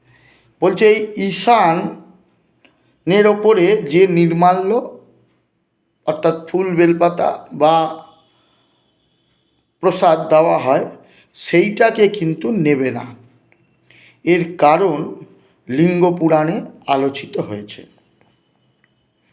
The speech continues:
কি বলছে? বলছে, "দেবী প্রশ্ন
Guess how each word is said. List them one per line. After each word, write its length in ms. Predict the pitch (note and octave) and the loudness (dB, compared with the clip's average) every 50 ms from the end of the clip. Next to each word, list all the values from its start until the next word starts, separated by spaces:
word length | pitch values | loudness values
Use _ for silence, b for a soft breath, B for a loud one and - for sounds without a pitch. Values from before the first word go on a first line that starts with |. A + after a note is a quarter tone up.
| _ _ _ _ _ _ _ _ _ _ _ _ _ _ _ _ _ _ _ _ _ _ _ _ | _ _ _ _ _ _ _ _ _ _ _ _ _ _ _ _ _ _ _ _ _ _ _ _
কি 120 | - F#3+ G3+ | -4 -2 2
বলছে? 640 | G3+ G#3+ G#3+ G#3 G#3+ G#3+ A3 A3 A3 - - - - - _ _ _ _ _ _ _ _ _ _ _ _ _ _ _ _ _ _ _ _ - | 2 2 2 2 0 2 2 0 0 -4 -16 -20 -20 -20 _ _ _ _ _ _ _ _ _ _ _ _ _ _ _ _ _ _ _ _ -6
বলছে, 680 | B2 C#3+ E3 F3 F#3 F3 - A#3 G#3 F#3 F3 G3+ A3 A3+ - - - - | 0 2 2 2 2 0 2 2 2 2 2 0 -2 -4 -6 -10 -14 -16
"দেবী 880 | C#3 B2 A#2 G#2+ E3 F3 F#3+ G3 G3 F#3 F#3 G#3 G#3+ A3+ A#3+ - - - - - _ | -16 -10 -2 0 2 4 4 4 2 2 2 0 0 0 -4 -8 -12 -18 -20 -14 _
প্রশ্ন 760 | D3+ E3 F3+ F3 F3+ - - - G3 G3+ G3+ G3+ G#3+ G#3 | 2 2 2 2 0 -6 -8 -4 0 2 4 4 4 2